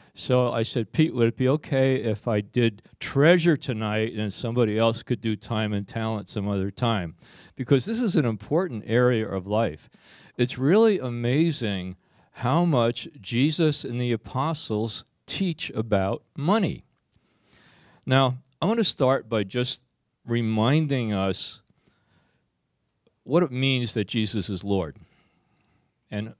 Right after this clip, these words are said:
who it is that we're really talking about and whose teaching we're really going to try to listen to tonight.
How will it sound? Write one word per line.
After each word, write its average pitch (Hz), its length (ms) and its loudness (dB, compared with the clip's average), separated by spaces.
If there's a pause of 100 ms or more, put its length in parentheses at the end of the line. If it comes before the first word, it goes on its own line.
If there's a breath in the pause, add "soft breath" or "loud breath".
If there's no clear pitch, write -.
who 208 200 6
it 180 80 6
is 147 220 2
that 104 160 -2
we're 110 80 -4
really 117 260 0
talking 113 460 -2
about 78 400 -10 (880 soft breath)
and 127 200 2
whose 196 280 4
teaching 147 600 -4
we're 110 100 0
really 143 260 2
going 127 280 -2
to 123 100 -6
try 113 320 0
to 110 80 -2
listen 107 460 -2
to 95 260 -2
tonight. 101 480 -4